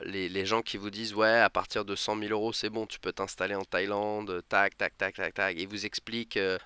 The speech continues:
en, en dix points comment vous installer à Koh Samui, et cetera. Je, je suis pas du tout d'accord avec ce qu'ils disent. Parce que, parce que déjà, cent mille euros sur le papier, effectivement, ça suffit.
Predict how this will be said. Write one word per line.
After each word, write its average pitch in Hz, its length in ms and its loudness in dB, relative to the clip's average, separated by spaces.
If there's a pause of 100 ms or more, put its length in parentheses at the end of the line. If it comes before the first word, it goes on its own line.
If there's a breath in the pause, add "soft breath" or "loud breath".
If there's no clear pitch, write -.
en, 90 80 -2
en 92 400 2
dix 107 220 -8
points 110 340 2
comment 104 340 -2
vous 104 260 -6
installer 104 460 0
à 95 80 2
Koh 101 180 -6
Samui, 104 480 -2
et 101 120 -4
cetera. 98 520 -2
Je, 92 840 -4
je 92 160 -8
suis - 180 -4
pas 117 140 6
du - 180 -6
tout 117 140 -10
d'accord 101 320 2
avec 92 200 -2
ce - 120 -8
qu'ils 95 160 -14
disent. 101 400 -14 (200)
Parce - 220 -8
que, 90 560 -6
parce - 220 -8
que - 80 -12
déjà, 95 520 2 (640 loud breath)
cent 104 320 2
mille 104 200 -2
euros 101 460 0 (200)
sur - 340 0
le 110 100 2
papier, 110 640 -2 (120)
effectivement, 101 560 -4
ça 92 180 -2
suffit. - 460 -6